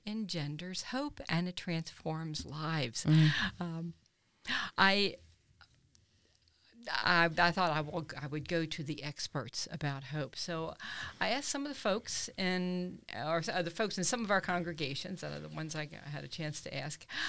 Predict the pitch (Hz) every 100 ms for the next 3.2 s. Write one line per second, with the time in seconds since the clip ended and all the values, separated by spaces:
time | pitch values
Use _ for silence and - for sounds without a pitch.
0 | - - 160 151 156 - - - - -
1 | 214 269 277 - 240 175 - - - _
2 | 196 196 214 208 - 196 196 - 175 143
3 | 147 180